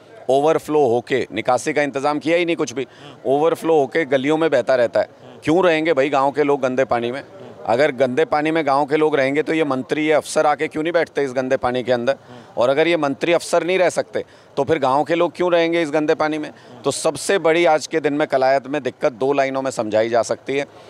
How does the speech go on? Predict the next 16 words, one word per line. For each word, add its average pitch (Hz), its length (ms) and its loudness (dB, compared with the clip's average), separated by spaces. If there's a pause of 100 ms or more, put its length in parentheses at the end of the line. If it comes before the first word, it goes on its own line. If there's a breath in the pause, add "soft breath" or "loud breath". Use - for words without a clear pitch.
(160 loud breath)
गंदे 147 440 0
पानी 139 440 -2
की 156 480 -2 (200)
निकासी 131 560 -2
का 147 280 0
इंतजाम 120 440 -2
नहीं 151 240 -4
है 165 100 -6 (460 loud breath)
और 147 280 2
साफ 151 560 0
पीने 147 260 -4
के 156 140 -4
पानी 135 340 -4
के 156 140 -2
घर 113 200 -2
तक 156 220 -2